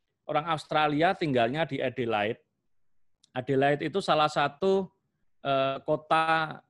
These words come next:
di Australia yang paling selatan, berbatasan dengan Tasmania ya. Eh, karena paling selatan sehingga,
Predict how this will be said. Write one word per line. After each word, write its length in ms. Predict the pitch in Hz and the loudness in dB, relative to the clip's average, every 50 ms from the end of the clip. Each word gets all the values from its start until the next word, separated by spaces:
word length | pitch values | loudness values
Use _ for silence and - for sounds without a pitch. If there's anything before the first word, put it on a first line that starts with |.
| _ _ _ | _ _ _
di 120 | _ 143 139 | _ -4 -2
Australia 560 | 147 143 - - 160 151 147 151 156 160 180 | -2 -2 -2 -2 0 2 2 2 0 0 2
yang 200 | 190 151 131 131 | 2 2 0 2
paling 240 | 131 131 135 143 147 | 0 0 0 -2 -4
selatan, 600 | - 147 135 135 135 - - - 110 104 98 90 _ _ _ _ _ | -4 -2 -2 -2 -2 -6 -6 -6 -6 -6 -6 -14 _ _ _ _ _
berbatasan 600 | - 131 113 - 120 117 - 131 127 151 139 139 _ _ _ | -10 -10 -4 -2 -2 0 0 -2 -2 -2 -6 -6 _ _ _
dengan 560 | 143 135 127 120 123 127 127 127 127 120 120 - _ _ _ _ _ _ _ _ | -8 -6 -4 -2 -2 -2 -2 -2 -4 -8 -10 -14 _ _ _ _ _ _ _ _
Tasmania 640 | - 131 127 - - 135 135 135 135 135 131 127 107 | -4 -4 -4 -2 -4 -4 -4 -2 -2 -2 -2 -2 -4
ya. 160 | 98 95 98 90 - _ _ _ _ _ _ _ _ _ _ _ _ _ _ _ _ _ | -4 -8 -12 -18 -20 _ _ _ _ _ _ _ _ _ _ _ _ _ _ _ _ _
Eh, 680 | - 139 139 151 165 175 180 180 180 185 185 185 185 185 180 147 - _ _ | -8 -4 -2 2 2 2 2 2 2 2 2 2 0 -2 -2 -6 -8 _ _
karena 580 | - 147 151 156 160 175 190 190 190 185 185 202 - - _ _ _ _ | 0 0 2 2 0 -2 -2 0 0 -2 -2 -6 -8 -18 _ _ _ _
paling 320 | _ - 147 160 165 170 | _ -4 -2 -2 -2 -4
selatan 480 | 160 - 185 196 226 226 - 147 139 147 | -4 -2 0 0 0 2 0 0 0 -2
sehingga, 480 | - 170 165 156 151 151 170 214 226 | -6 -8 -8 -6 -4 0 2 2 0